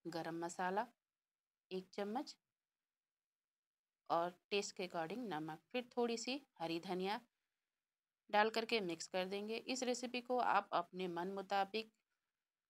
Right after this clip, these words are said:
तीखा, चटपटा बना सकते हैं। सभी चीज़ों को डाल करके मिक्स करके फिर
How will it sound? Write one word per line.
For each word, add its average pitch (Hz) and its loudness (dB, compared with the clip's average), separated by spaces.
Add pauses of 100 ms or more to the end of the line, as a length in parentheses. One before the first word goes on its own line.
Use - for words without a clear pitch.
(260)
तीखा, 202 -2
चटपटा 165 -6
बना 165 -4
सकते 190 -8
हैं। 220 -8 (600)
सभी 226 2
चीज़ों 226 0
को 220 -2
डाल 165 0
करके 180 -6
मिक्स 170 -6
करके 190 -10 (880)
फिर 269 2